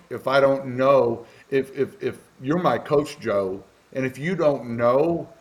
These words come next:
you may think that, "Hey, we're trusted, we've got this connection, you know, um, that's in place."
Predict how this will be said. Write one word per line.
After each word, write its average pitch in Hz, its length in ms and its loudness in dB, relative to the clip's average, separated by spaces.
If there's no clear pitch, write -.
you 175 140 0
may 180 180 2
think - 280 -6
that, 127 120 -4
"Hey, 160 200 2
we're 120 160 -2
trusted, 151 580 -2
we've 127 220 -4
got 131 200 -2
this - 160 -10
connection, 147 880 -4
you 135 140 -2
know, 113 420 0
um, 107 500 -2
that's 147 320 2
in 135 180 -4
place." - 680 -4